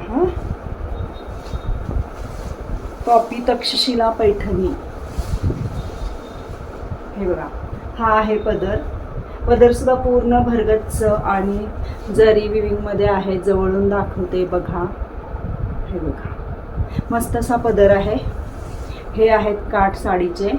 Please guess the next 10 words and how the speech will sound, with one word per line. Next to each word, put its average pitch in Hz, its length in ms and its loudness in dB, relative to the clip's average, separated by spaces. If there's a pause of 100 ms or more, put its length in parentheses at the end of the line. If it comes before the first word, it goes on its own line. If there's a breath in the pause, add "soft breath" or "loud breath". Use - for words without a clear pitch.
(460 loud breath)
मध्ये 214 240 6
आहेत 214 280 8
ह्या 208 140 0
बुट्ट्या 208 440 2
आहेत 202 300 2
आणि 202 300 2
साडीचं 196 480 2 (100)
फॅब्रिक 214 400 2 (500 loud breath)
ओरिजिनल 254 600 6
आणि 262 400 8